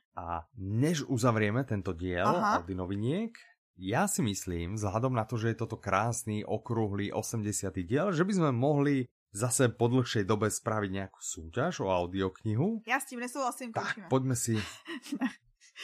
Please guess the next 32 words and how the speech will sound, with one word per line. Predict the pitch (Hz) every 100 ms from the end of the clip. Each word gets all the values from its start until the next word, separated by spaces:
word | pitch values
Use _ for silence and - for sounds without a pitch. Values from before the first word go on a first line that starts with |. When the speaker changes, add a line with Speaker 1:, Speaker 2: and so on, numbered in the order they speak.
| - -
Speaker 2:
Sorry. | - 254 247 -
Speaker 1:
Som | - 165
chcel | 190
povedať, | 190 185 165
poďme | 180 175
si | 147 131
zahlasovať, | 117 117 143 151 151
či | - 127
áno, | 117 123
alebo | 123 117 110
nie, | 110 139
ale | 131 92 117
keďže | 117 117 107 117
ty | 110 110
nechceš, | 107 127 - 123 110
aby | 95
naši | 98 98 113 -
poslucháči | 104 - 104 95 95 - 107
mohli | 101 98 101 101
niečo | 101 - 95
vyhrať | 98 107 123 151 117
zadarmo, | 95 104 107 123 180 196 - - -
tak | - 110 -
to | 120
môžeme | 170 139 113
aj | 98
ukončiť. | 120 120 95 85 92
No | 104 98
tak | 104 - _
dobre. | - 123 98 98 95 -
Speaker 2:
Promiň, | 523 523 494 466
pokračuj. | 453 427 466 427 202